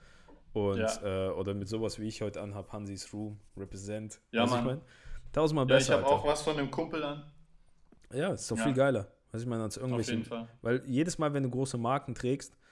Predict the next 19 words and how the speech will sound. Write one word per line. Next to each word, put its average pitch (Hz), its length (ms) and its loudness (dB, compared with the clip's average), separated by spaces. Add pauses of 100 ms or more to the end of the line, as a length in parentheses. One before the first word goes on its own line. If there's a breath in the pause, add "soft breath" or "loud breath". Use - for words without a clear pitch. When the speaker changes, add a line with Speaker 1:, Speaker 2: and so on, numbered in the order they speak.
(280 soft breath)
Speaker 1:
machst 113 220 -6
du 127 80 -2
umsonst 135 360 -2
Werbung 156 260 -4
für 101 120 -10
die. 95 200 -8 (240)
Ich - 100 -16
weiß - 220 -8
nicht. 104 180 -10
Speaker 2:
Richtig. 123 420 -8 (920 soft breath)
Ja. 107 180 -12 (340)
Speaker 1:
Da - 100 2
mach 139 120 2
ich 147 80 0
doch 131 140 0
lieber 135 260 2
Werbung 135 240 6
für 110 140 -4
das, 104 100 -4